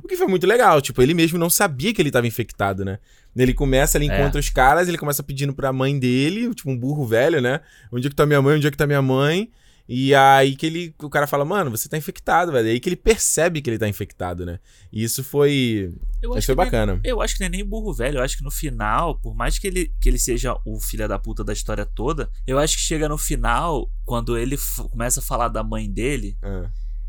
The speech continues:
Speaker 2: você vê que por mais que ele seja filha da puta, todas as,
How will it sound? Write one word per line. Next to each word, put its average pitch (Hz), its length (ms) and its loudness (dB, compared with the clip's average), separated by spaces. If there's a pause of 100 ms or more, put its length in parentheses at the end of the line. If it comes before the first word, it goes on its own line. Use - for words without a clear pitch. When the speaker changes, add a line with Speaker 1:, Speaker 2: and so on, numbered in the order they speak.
(240)
Speaker 2:
você 120 280 -2
vê 127 180 -2
que 143 160 -6
por 135 240 -4
mais 135 320 -2
que - 80 -4
ele 151 80 -4
seja 135 240 -4
filha 131 240 -4
da 120 100 0
puta, 131 360 -6
todas 143 340 -2
as, 143 240 -4